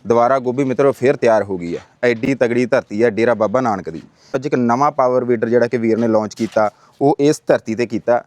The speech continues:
ਡੇਰਾ ਬਾਬੇ ਨਾਨਕ ਦੀ ਧਰਤੀ ਤੇ। ਆਓ ਵੀਰ ਨਾਲ ਕਰਦੇ ਹਾਂ ਗੱਲਬਾਤ। ਵੀਡੀਓ ਨੂੰ ਵੱਧ ਤੋਂ ਵੱਧ ਸ਼ੇਅਰ ਕਰ ਦਿਓ, ਕਰਦੇ ਹਾਂ ਜੀ ਸਟਾਰਟ। ਦੋਸਤੋ, ਆਪਣੇ ਨਾਲ ਵੀਰ ਜੁੜ ਚੁੱਕੇ ਨੇ ਢਿੱਲੋਂ ਪਾਵਰ। ਹਾਂਜੀ ਵੀਰ ਜੀ, ਕੀ ਹਾਲ?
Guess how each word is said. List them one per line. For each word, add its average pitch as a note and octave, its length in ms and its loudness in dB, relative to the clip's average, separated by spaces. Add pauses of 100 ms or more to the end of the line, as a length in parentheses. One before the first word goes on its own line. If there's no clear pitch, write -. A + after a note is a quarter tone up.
(320)
ਡੇਰਾ B2+ 200 2
ਬਾਬੇ A#2+ 280 -2
ਨਾਨਕ A2 260 -2
ਦੀ B2 80 2
ਧਰਤੀ G2+ 320 -4
ਤੇ। D2 240 -10
ਆਓ A#2+ 160 0
ਵੀਰ A#2 200 0
ਨਾਲ A#2 120 -2
ਕਰਦੇ G2+ 240 -4
ਹਾਂ A2+ 80 -6
ਗੱਲਬਾਤ। A2 280 0 (480)
ਵੀਡੀਓ D3 240 2
ਨੂੰ F3 100 0
ਵੱਧ C3 120 2
ਤੋਂ C3+ 100 -2
ਵੱਧ B2+ 100 0
ਸ਼ੇਅਰ A#2 200 -2
ਕਰ G#2+ 180 -2
ਦਿਓ, C3+ 180 -4 (200)
ਕਰਦੇ G#2 240 -2
ਹਾਂ A2+ 60 -4
ਜੀ C3 60 -8
ਸਟਾਰਟ। G#2+ 380 -2 (520)
ਦੋਸਤੋ, C3+ 260 2
ਆਪਣੇ C3 220 -2
ਨਾਲ C3+ 160 0
ਵੀਰ B2 180 -2
ਜੁੜ A2+ 180 0
ਚੁੱਕੇ A2+ 240 -8
ਨੇ B2+ 100 -2
ਢਿੱਲੋਂ G#2 300 -2
ਪਾਵਰ। G2 380 0 (320)
ਹਾਂਜੀ B2 180 -2
ਵੀਰ A2 120 -2
ਜੀ, G2 140 -10 (200)
ਕੀ A2+ 140 -2
ਹਾਲ? E2 160 -6